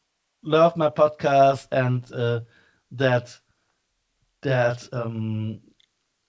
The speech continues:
that she's learning English with it. And so it came that w-, that we, we created the contact. I started to research a little bit and, uh,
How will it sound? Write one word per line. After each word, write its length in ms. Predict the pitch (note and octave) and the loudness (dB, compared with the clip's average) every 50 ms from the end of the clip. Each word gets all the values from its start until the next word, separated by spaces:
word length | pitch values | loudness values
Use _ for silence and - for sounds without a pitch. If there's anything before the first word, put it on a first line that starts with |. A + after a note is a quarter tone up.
| _ _ _ _ _ _ _ _ | _ _ _ _ _ _ _ _
that 320 | A#2+ C3 B2+ A#2+ A#2+ A#2 | -2 2 2 2 2 0
she's 380 | - - - - C3 A#2+ A#2+ B2+ | -2 -8 -6 -4 -4 -4 -4 -2
learning 340 | C3 C#3 C3+ C3+ A#2+ C3 C#3+ | 4 6 6 6 6 4 2
English 380 | F3 A#3 C#4+ A3 D#3+ C#3+ B2+ | 0 0 2 2 0 0 -2
with 180 | B2+ A#2 A2 G#2 | -4 -6 -6 -6
it. 340 | G#2 G2 G2+ G2+ - - - _ _ _ _ _ _ _ _ _ _ _ _ _ _ _ | -6 -6 -6 -8 -10 -18 -20 _ _ _ _ _ _ _ _ _ _ _ _ _ _ _
And 260 | - C#3 C3 B2 B2 | -6 -4 -4 -4 -4
so 300 | B2 - - F3+ F#3 G#3 | -6 -8 -4 0 2 2
it 160 | G#3 G3 G3+ | 2 2 0
came 260 | - - G3+ G3 G3 F3+ | 0 0 2 2 2 0
that 220 | F3 E3+ - - | -4 -4 -4 -6
w-, 180 | - D#3+ D#3 D3+ | -10 -10 -10 -6
that 200 | D3 D#3+ D#3 - | -4 -4 -4 -4
we, 220 | - C#3+ C3+ C3+ D3 | -4 -6 -6 -6 -6
we 260 | D#3 D3+ C#3+ C#3 - _ _ _ | -6 -8 -8 -8 -10 _ _ _
created 340 | - D#3+ D#3 D3+ C#3 - - | -8 -6 -6 -6 -8 -8 -10
the 120 | C#3 B2+ | -12 -6
contact. 480 | - F3 G3 A#3 A3+ - D3+ D3+ D3 - | -2 0 0 0 0 0 -2 -2 -2 0
I 100 | - E3 | 0 0
started 500 | D#3+ - - - E3 D3+ C#3+ C#3 C3+ B2+ - | 0 -2 0 0 2 2 2 0 0 -6 -8
to 180 | - C3 A#2+ | -6 -6 -4
research 640 | A#2 A#2 A2+ - - E3 G3 G#3 F#3+ D#3+ C#3+ - - | -2 -2 -4 -4 -2 0 2 2 2 2 0 -2 -6
a 100 | - C#3 | -6 -4
little 320 | B2+ C3 C3 A#2+ B2 A#2 | 0 0 0 -2 -2 -6
bit 340 | A2 B2 C3 D#3+ - - - - _ _ _ _ _ _ _ _ _ _ _ _ _ _ _ - _ _ _ _ - | -2 -2 -2 -2 -4 -8 -18 -20 _ _ _ _ _ _ _ _ _ _ _ _ _ _ _ -20 _ _ _ _ -4
and, 260 | C3 C3 B2 B2 B2 - | -2 -2 -2 -2 -4 -4
uh, 240 | - B2 A#2+ A#2 A#2+ | -2 0 0 0 -2